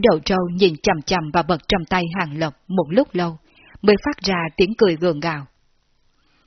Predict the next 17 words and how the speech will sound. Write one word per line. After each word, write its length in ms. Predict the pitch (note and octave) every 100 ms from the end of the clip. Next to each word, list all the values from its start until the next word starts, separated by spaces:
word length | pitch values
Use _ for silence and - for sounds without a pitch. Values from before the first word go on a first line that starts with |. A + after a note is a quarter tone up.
| _ _
Linh 300 | - G#3 D#3+
khí 240 | - F3+
của 140 | G#3+ G#3+
loại 200 | G3 D3+
hoa 140 | F3 F#3
này 240 | E3+ D3+
không 280 | - G#3 F3
nhiều 160 | E3+
lắm, 300 | C#3+ D#3+ F#3 B3+ _ _ - - -
cũng 160 | G3+ D3+
không 160 | A3
cách 220 | F3+ D#4 G#3
nào 300 | F#3 D#3 D#3
để 140 | E3+
luyện 220 | F#3 D3+ -
chế 100 | F#3
ra 280 | F#3+ G3